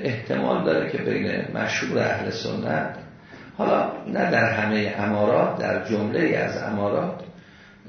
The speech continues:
جعل بدل بدونن، جعل حکم بدونن،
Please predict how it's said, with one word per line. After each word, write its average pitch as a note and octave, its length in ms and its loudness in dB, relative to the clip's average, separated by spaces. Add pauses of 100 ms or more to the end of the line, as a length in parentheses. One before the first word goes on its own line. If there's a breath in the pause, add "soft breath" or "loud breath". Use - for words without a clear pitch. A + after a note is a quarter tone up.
(120)
جعل G#2+ 380 4
بدل A2+ 400 4
بدونن، F2+ 420 -4
جعل G2+ 340 2
حکم G#2+ 360 0
بدونن، - 280 -10